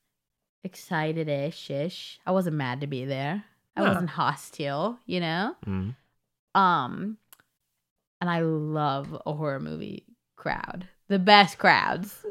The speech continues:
Speaker 2: Ooh, yeah, I was worried at first. We had
Speaker 1: There
Speaker 2: a
Speaker 1: was a girl, there was, like, a twelve-year-old next to us Snapchatting with her, uh, flash the whole time.
Speaker 2: Yeah, which
Speaker 1: That was
Speaker 2: that was obnoxious.
Speaker 1: that
Speaker 2: No,
Speaker 1: was bad.
Speaker 2: no matter where, what movie we're in, that's, that's bad.
Speaker 1: But thank goodness it was this movie.
Speaker 2: Yeah.
Speaker 1: You know?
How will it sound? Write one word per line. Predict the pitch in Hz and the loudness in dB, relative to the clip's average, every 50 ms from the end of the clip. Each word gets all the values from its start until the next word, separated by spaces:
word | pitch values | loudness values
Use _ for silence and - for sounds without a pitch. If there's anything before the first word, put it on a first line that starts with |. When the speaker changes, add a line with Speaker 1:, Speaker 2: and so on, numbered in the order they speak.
| - - | -4 2
Speaker 2:
Ooh, | 147 131 120 117 | 4 4 4 4
yeah, | 120 123 120 120 | 6 6 6 8
I | - 147 160 | 8 10 10
was | 175 165 123 | 10 10 8
worried | 123 139 139 135 131 120 | 6 6 6 6 4 4
at | 104 - | 0 -4
first. | - - 120 113 107 101 - - - - - - - | -2 0 0 2 2 0 -2 -6 -8 -10 -10 -10 -6
We | 131 127 110 | -4 -2 -2
had | 113 113 107 | 0 4 10
Speaker 1:
There | - 262 | 12 12
Speaker 2:
a | 269 247 | 12 12
Speaker 1:
was | 262 262 269 262 | 12 12 12 10
a | 285 254 | 8 6
girl, | 220 233 247 247 233 190 | 8 8 10 10 10 8
there | 208 220 | 8 6
was, | 220 226 | 6 6
like, | 247 240 226 | 4 2 2
a | 220 | 0
twelve-year-old | - - 226 214 214 202 208 202 190 185 | 0 4 6 6 6 6 6 6 6 6
next | 175 170 170 175 - - | 6 2 0 0 -2 -2
to | 185 | 0
us | 165 170 - - - | 0 0 -2 -6 -16
Snapchatting | - - - 190 165 156 156 - - - 151 147 147 151 | -18 -8 -2 0 2 2 0 0 0 0 0 0 0 0
with | 151 151 - - | -2 -4 -4 0
her, | 165 147 143 143 | 0 0 2 2
uh, | 143 139 135 135 131 - | 2 2 2 0 -2 -4
flash | - - - 156 147 143 160 - - | -6 -2 2 2 2 2 0 -4 -6
the | 156 147 | -6 -4
whole | 151 151 143 139 - | -2 -2 -4 -4 -4
time. | - - - - - - - - | -4 -6 -6 -6 -10 -12 -14 -6
Speaker 2:
Yeah, | - 117 113 107 101 98 98 101 | 0 4 6 6 6 4 2 0
which | - 98 113 - - - - - 175 | -2 -6 -8 -8 -8 -12 -10 -4 8
Speaker 1:
That | 175 202 185 127 - | 10 12 12 12 10
was | 175 160 151 | 6 4 8
Speaker 2:
that | 147 151 156 | 10 10 10
was | 139 117 120 | 10 8 6
obnoxious. | 110 107 104 101 98 95 - - 101 - | 2 2 2 2 2 0 -2 -6 4 10
Speaker 1:
that | 208 208 | 12 12
Speaker 2:
No, | 220 | 12
Speaker 1:
was | 208 196 180 | 12 10 8
bad. | 165 160 143 - 139 | 6 4 6 6 4
Speaker 2:
no | 143 | 6
matter | 151 151 156 135 120 | 6 8 8 8 6
where, | 120 110 110 117 120 113 - | 4 2 0 0 0 0 -2
what | - 117 117 113 - - | -2 -2 0 0 0 0
movie | 110 110 107 101 107 98 107 | -2 -4 -2 -2 -4 -6 -6
we're | 107 - 110 104 101 | -8 -6 -6 -6 -4
in, | 101 98 98 | -4 -4 -2
that's, | 101 101 101 - - - - _ _ | -2 -2 -2 -4 -10 -14 -14 _ _
that's | - 110 98 - - | -2 -2 -2 -2 -4
bad. | - 95 92 90 95 - - - _ _ _ | -4 -2 -2 -2 -4 -6 -8 -18 _ _ _
Speaker 1:
But | 233 226 220 | 0 4 6
thank | 285 294 269 226 - _ | 6 6 6 2 -2 _
goodness | - 247 220 208 185 - | 4 6 6 6 2 2
it | 165 | 0
was | 160 156 151 | 0 0 2
this | 156 160 156 - | 0 -2 -2 -4
movie. | 147 143 139 - - - 190 202 202 _ _ _ | -6 -6 -6 -6 -6 -6 -8 -10 -12 _ _ _
Speaker 2:
Yeah. | - 110 101 95 92 175 | -2 0 0 0 2 2
Speaker 1:
You | 180 175 | 2 4
know? | 175 185 196 214 | 4 2 0 0